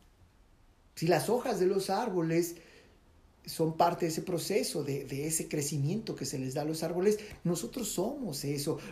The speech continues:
Los taoístas dicen, "Le somos a la tierra o le crecemos a la tierra como los frutos le crecen a los árboles".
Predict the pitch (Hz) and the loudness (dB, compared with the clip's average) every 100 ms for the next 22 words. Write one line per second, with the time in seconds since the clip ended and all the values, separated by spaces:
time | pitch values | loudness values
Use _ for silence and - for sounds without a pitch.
0 | - 165 190 202 226 220 165 139 160 - | 2 6 8 8 6 4 2 0 -6 -4
1 | 127 104 - - _ - _ _ - - | -6 -8 -16 -20 _ -20 _ _ -20 -20
2 | - - 175 185 190 240 302 269 - 151 | -20 -2 6 8 8 6 2 0 2 2
3 | 143 143 160 180 180 233 - - _ _ | 2 0 2 2 2 -4 -6 -16 _ _
4 | - _ _ _ - _ - _ _ _ | -20 _ _ _ -20 _ -20 _ _ _
5 | _ _ 165 165 160 160 160 139 - 240 | _ _ 8 8 8 2 0 2 8 8
6 | 262 214 160 147 139 160 170 180 180 226 | 8 0 0 0 -2 -4 4 4 4 -2
7 | 262 - _ _ _ _ _ - _ _ | -6 -14 _ _ _ _ _ -20 _ _
8 | _ _ _ _ _ _ 185 175 180 185 | _ _ _ _ _ _ 10 10 10 8
9 | 180 - 185 277 - 196 143 147 147 185 | 6 2 0 0 4 4 4 0 2 4
10 | 262 - 165 143 139 - 156 156 135 131 | 4 2 -2 -2 -4 -2 -2 -2 -2 -6
11 | 117 120 - - | -8 -10 -16 -20